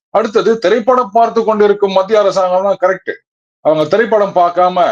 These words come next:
பிறந்தநாள் விழா கொண்டாடி இருக்கணும், கல்யாண ரிசப்ஷனுக்கு போயிருந்திருக்கணும், அந்த உதய நாள் திருவிழால போயிட்டு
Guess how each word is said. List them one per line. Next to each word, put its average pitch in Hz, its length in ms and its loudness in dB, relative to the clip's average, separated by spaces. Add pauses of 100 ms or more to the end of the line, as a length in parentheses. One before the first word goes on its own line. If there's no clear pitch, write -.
(560)
பிறந்தநாள் 220 400 0
விழா 165 200 -2
கொண்டாடி 147 380 -2
இருக்கணும், 117 440 -4 (460)
கல்யாண 226 300 2
ரிசப்ஷனுக்கு 180 600 -2
போயிருந்திருக்கணும், 120 760 -2 (500)
அந்த 180 160 -2
உதய 247 300 0
நாள் 202 240 0
திருவிழால 165 580 2
போயிட்டு 139 360 -2